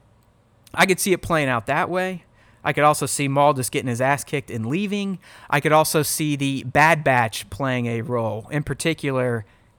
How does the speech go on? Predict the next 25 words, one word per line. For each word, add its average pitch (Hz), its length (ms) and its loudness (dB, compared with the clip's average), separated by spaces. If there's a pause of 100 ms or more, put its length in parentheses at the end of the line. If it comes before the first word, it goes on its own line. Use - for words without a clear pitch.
(240)
being 156 480 0
the 139 140 -2
ones 143 400 0
that 123 240 -8
swoop 165 500 2
in 147 400 2 (240)
at - 160 -6
the 127 80 -4
last 147 380 4
moment 143 560 0 (420)
in, 139 200 -2
in 135 320 0
their, 139 380 2
uh, 127 140 0
you 123 140 -2
know, 120 120 -2
their, 113 160 -4
their 117 180 -6
space 143 300 -4
shuttle 107 500 -4 (300)
and 123 120 -4
saving 143 760 2
Rex 135 500 0
and 131 120 -4
Ahsoka. 117 640 -4